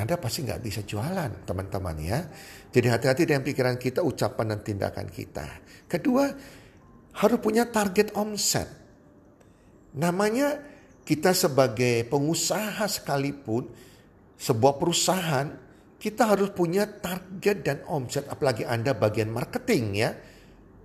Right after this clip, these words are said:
Harus punya omset. Karena namanya bisnis, kita bicara mengenai omset. Nah,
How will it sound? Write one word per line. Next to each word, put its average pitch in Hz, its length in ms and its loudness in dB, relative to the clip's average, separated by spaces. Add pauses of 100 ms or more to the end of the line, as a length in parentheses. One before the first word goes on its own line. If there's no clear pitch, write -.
Harus 202 240 2
punya 208 240 -2
omset. 214 640 0 (840)
Karena 175 400 0
namanya 160 400 2
bisnis, 165 680 -2 (280)
kita 123 240 2
bicara 113 400 0
mengenai 135 400 -4
omset. 208 520 -6 (1400)
Nah, 101 160 0